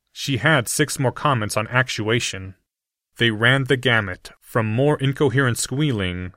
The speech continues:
to a notification that she'd been listed on someone's recommendation hub to a glowing review of the treatment of blindness.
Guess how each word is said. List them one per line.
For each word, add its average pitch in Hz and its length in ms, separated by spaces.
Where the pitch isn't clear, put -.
to 117 140
a 110 80
notification 127 840
that 104 140
she'd 120 180
been 110 180
listed 147 300
on 107 120
someone's 110 360
recommendation 117 720
hub 95 380
to 131 160
a 120 40
glowing 123 560
review 123 560
of 101 140
the 110 100
treatment 113 540
of 95 180
blindness. 113 920